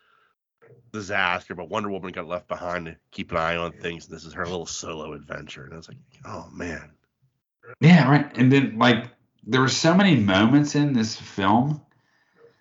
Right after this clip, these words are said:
Speaker 2: where I felt like the rainbow should come across, and, like,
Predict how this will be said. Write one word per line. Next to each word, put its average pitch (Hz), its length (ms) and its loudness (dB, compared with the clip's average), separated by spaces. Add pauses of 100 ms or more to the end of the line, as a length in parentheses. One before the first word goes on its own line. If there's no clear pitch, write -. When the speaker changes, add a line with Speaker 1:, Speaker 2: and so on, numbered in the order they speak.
(240)
Speaker 2:
where 104 300 4
I 92 180 -2
felt 117 300 2
like 117 180 4
the 101 140 0
rainbow 98 600 2
should 82 240 -8
come 87 160 -4
across, 78 640 -4
and, 69 180 -18
like, - 120 -20